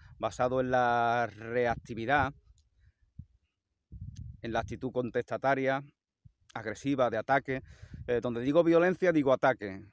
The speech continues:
Ataque y violencia son palabras sinónimas en este contexto, lógicamente.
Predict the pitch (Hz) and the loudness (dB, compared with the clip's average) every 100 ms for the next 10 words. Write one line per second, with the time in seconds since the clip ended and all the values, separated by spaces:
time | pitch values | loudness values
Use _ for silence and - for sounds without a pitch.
0 | _ - 104 139 143 156 147 143 131 135 | _ -20 -4 -2 0 0 2 0 0 2
1 | 151 165 170 160 151 151 156 156 - 131 | 2 2 4 4 4 2 2 0 0 2
2 | 135 151 151 - - 123 131 135 110 95 | 4 6 4 0 -10 -4 -2 0 -2 -6
3 | 95 127 123 131 120 113 143 - 101 104 | -8 -8 -6 -6 -6 -2 -2 -2 -6 -8
4 | 110 113 135 - 101 | -6 -4 -4 -6 -12